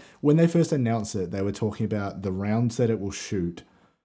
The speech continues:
do not exist in any other Nerf product because it's built to replicate the Gjallarhorn rocket, which is it hits and then other things come out of it, which is just nuts.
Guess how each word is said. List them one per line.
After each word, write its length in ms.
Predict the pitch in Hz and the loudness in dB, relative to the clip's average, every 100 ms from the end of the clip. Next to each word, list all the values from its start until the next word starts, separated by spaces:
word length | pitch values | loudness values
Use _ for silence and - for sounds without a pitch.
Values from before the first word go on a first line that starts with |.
| _ _ _ _ _ _ _ - | _ _ _ _ _ _ _ 0
do 140 | 117 | 2
not 180 | 117 113 | 4 2
exist 340 | 101 90 92 113 | 0 -2 -2 -2
in 80 | |
any 220 | 95 95 95 | -2 -2 -4
other 160 | 92 | -4
Nerf 300 | 92 92 92 | -4 -4 -6
product 380 | - 90 85 - | -6 -6 -6 -8
because 240 | 101 - 92 | -8 -4 -4
it's 140 | 95 | -6
built 420 | - 113 107 - - | -4 0 0 -2 -6
to 160 | - 90 | -2 -2
replicate 720 | 95 - 95 107 92 - - | -2 -6 -8 -4 -4 -6 -8
the 80 | 98 | -4
Gjallarhorn 540 | 107 120 107 92 85 | -2 -2 -2 -4 -4
rocket, 280 | 87 87 90 | -4 -6 -8
which 160 | 95 98 | -6 -4
is 80 | 87 | -4
it 100 | - | -4
hits 420 | - 110 - - - | 0 0 0 -8 -8
and 140 | 98 | -6
then 180 | 92 90 - | -4 -4 -6
other 200 | 117 107 | -6 -4
things 360 | 95 107 95 87 | -4 -4 -4 -6
come 180 | - 90 | -8 -8
out 160 | 90 | -6
of 120 | 82 73 | -8 -10
it, 120 | - _ _ _ _ _ _ _ | -14 _ _ _ _ _ _ _
which 100 | - | -10
is 60 | 254 | -4
just 180 | 294 330 | -4 -2
nuts. 460 | 339 175 - - | -2 -2 -6 -14